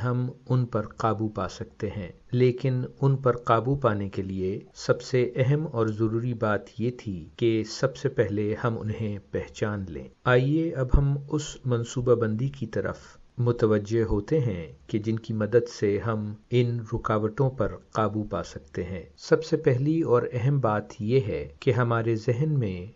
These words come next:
ہمارے اہداف یا goals اور مقاصد بالکل واضح ہونا چاہیے، تاکہ ہم روزمرہ کی مصروفیات کو ان کے تابع اور ان کے مطابق کر سکیں۔ آئیے تھوڑی دیر کے لیے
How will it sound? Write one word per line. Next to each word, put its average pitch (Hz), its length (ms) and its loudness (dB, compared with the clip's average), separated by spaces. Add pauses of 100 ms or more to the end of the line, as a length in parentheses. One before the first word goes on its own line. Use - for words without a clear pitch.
(120)
ہمارے 117 440 2 (140)
اہداف 110 600 -2 (260)
یا 110 180 0 (200)
goals 113 480 2 (240)
اور 117 240 6 (240)
مقاصد 117 680 -2 (340)
بالکل 143 500 0
واضح 104 440 2
ہونا 98 260 -2
چاہیے، 87 460 -8 (120)
تاکہ 123 320 2
ہم 123 260 0
روزمرہ 117 640 0 (100)
کی 113 180 -2
مصروفیات 107 840 -4
کو 90 200 -4 (220)
ان 123 180 2
کے 113 160 0 (100)
تابع 117 400 2 (120)
اور 117 140 0
ان 110 160 0
کے 110 300 0
مطابق 110 680 0
کر 104 140 -2
سکیں۔ - 360 -12 (220)
آئیے 135 400 4 (100)
تھوڑی 143 260 12
دیر 135 220 4
کے 143 160 -4
لیے 104 400 0